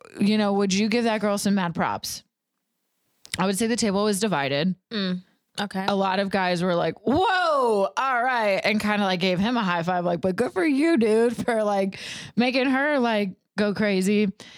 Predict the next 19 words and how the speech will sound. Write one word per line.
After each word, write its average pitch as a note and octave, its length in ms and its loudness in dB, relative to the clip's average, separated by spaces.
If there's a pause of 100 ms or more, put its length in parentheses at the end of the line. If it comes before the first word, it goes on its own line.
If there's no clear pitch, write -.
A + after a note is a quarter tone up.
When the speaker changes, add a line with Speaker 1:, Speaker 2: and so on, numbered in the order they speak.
(180)
Speaker 1:
And G3+ 100 0
then, F#3+ 320 0
um, F#3 520 0 (880)
then G#3+ 180 -2
the G#3+ 120 0
other A3 180 0
guys G#3 260 0
were G3 80 0
like, F3+ 340 -2
"I - 60 0
don't G4+ 120 -2 (100)
know, C4+ 80 -2
honestly, D4 420 0
like, B3 320 -2 (140)
there's A#3 260 -2
some, B3 640 2 (600)
like, G3 300 -2 (200)
boss F#3+ 300 -2
babe A#3 320 0